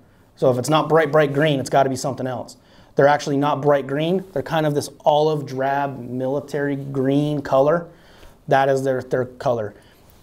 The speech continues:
They're almost the color of, like, a creosote bush. If you see the creosote bushes, that's where they commonly like to be, is in the shrubs and the bushes.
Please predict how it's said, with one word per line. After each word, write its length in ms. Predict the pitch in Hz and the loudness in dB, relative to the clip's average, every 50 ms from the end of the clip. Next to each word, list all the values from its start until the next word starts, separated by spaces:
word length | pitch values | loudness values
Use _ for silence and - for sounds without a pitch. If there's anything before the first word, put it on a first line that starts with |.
| _ - - - - - - _ _ _ _ | _ -20 -20 -20 -20 -20 -20 _ _ _ _
They're 200 | - 165 147 147 | 2 4 4 4
almost 280 | 151 160 170 165 - - | 4 4 2 2 0 0
the 60 | - | -4
color 320 | - - 160 160 160 156 | 0 2 2 4 4 4
of, 40 | 147 | 2
like, 140 | 151 143 143 | 2 0 -2
a 40 | - | -2
creosote 580 | - - - 151 139 131 135 - 127 113 - | -8 -8 -4 -2 -2 -2 -2 -2 -6 -6 -6
bush. 320 | 117 110 107 104 - - - - _ - - | -6 -6 -6 -6 -8 -12 -18 -20 _ -20 -12
If 40 | - | -8
you 60 | 143 | -6
see 140 | 123 - 156 | -4 -2 0
the 80 | 135 135 | -2 -2
creosote 480 | 135 - 160 151 151 151 - 147 143 | 0 0 0 0 2 2 2 2 2
bushes, 340 | 147 147 147 147 - 151 - | 2 0 0 0 -4 -8 -8
that's 320 | - - - 135 135 - - | -6 -2 0 0 0 2 2
where 80 | 151 | 2
they 80 | 139 135 | 2 2
commonly 340 | 135 - 151 147 147 147 139 | 2 0 0 0 0 0 0
like 180 | 139 139 135 | 0 0 -2
to 60 | 135 | -4
be, 280 | 120 123 143 151 156 156 | -4 -2 -2 0 0 0
is 100 | 147 131 | 0 0
in 120 | 139 131 | 0 0
the 80 | 123 120 | -2 -2
shrubs 380 | 117 - - 156 147 147 147 143 | -4 -2 0 2 2 2 2 0
and 80 | 139 131 | -2 -2
the 40 | |
bushes. 400 | 120 120 147 143 - 180 160 160 | -2 -2 -2 -2 -2 -4 -8 -8